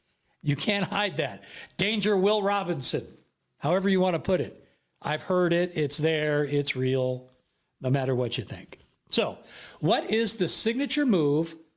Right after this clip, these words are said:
for the Oakland A's when they get called out on their ineptitude and they drop another deuce for us all to see and smell? What do they do?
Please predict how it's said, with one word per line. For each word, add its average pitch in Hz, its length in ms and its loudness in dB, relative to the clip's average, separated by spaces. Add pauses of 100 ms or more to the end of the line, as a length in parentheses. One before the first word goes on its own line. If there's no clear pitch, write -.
(400)
for 165 140 0
the 151 160 2
Oakland 196 320 2
A's 151 500 2 (140)
when 156 200 2
they 151 120 0
get 175 260 -2
called 185 300 0
out 151 360 -2 (420)
on 156 220 0
their 165 240 4
ineptitude 151 960 0 (720)
and 147 180 -2
they 151 120 0
drop 175 340 2
another 151 800 2
deuce 196 380 4
for 175 240 2
us 165 140 0
all 165 460 2 (420)
to 165 120 4
see - 280 4
and 165 120 2
smell? - 480 -2 (220)
What 190 280 -2
do 185 160 4
they 180 200 2
do? 156 320 0